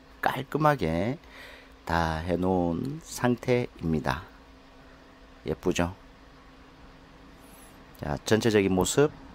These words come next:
한번 싹 볼게요. 자, 보시고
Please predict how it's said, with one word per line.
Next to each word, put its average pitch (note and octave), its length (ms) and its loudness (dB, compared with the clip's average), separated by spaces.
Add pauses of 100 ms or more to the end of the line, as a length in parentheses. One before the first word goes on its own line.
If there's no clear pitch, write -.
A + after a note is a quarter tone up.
(220)
한번 F2 340 0
싹 - 160 -4 (300)
볼게요. F#2+ 840 2 (1080)
자, - 180 -6
보시고 F2+ 720 -4